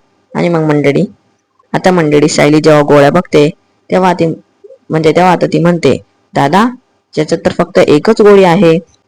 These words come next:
नाही ते तर मी ते दोन गोळ्या मागवल्या होत्या ना." मग मंडळी, आता ते मेडिकल मधले म्हणतात, "नाही, तुम्ही जी आम्हाला जी प्रिस्क्रिप्शन दिली आहे ना, त्याच्यावर फक्त एकच गोळी लिहिलेली आहे."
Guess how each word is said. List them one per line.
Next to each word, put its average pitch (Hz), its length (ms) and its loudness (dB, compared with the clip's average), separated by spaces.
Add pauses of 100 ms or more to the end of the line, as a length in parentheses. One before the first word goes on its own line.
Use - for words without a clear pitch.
नाही 175 220 -2
ते 196 120 -2
तर 185 180 -2
मी 185 120 -2
ते 185 120 -2
दोन 175 260 0
गोळ्या 202 200 2
मागवल्या 156 460 2
होत्या 147 220 -2
ना." 190 200 0 (340)
मग 143 120 0
मंडळी, 202 360 2
आता 190 180 2
ते 190 100 0
मेडिकल 175 420 2
मधले 165 300 0
म्हणतात, 143 380 0 (440)
"नाही, 185 320 0 (300)
तुम्ही 151 200 0
जी 185 80 0
आम्हाला 180 240 0
जी 175 140 -2
प्रिस्क्रिप्शन 185 680 -2
दिली 170 200 2
आहे 180 160 2
ना, 156 140 -2
त्याच्यावर 165 440 -2
फक्त - 180 -2 (380)
एकच 202 320 0
गोळी 220 220 4
लिहिलेली 180 300 2
आहे." 165 300 0